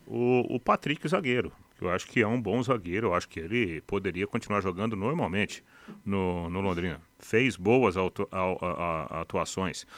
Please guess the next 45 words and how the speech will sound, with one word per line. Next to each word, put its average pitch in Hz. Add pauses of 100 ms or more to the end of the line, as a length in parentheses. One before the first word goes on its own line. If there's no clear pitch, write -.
(120)
Ah, 156
falhou 147
aqui, 139
ali, 120
mas 381
normal, 131
né? 98 (640)
Falha 156
no 135
Londrina 110
hoje, 120
lamentavelmente, 113
se 101
a 90
gente, 90 (400)
é, 90
colocar 104
uma 98
lupa, 113
você 110
vai 117
achar 175
até 165
no, 330
no, 349
no 143
maqueiro, 131 (160)
né? 117 (600)
Quanto 117
mais 120
no, 175
no 190
jogador 156
dentro 165
de 208
campo. 120
Mas 101
eu 107
acho 120
que 156 (300)
o 117
Patrick 113
ainda 127
poderia 127
jogar. 131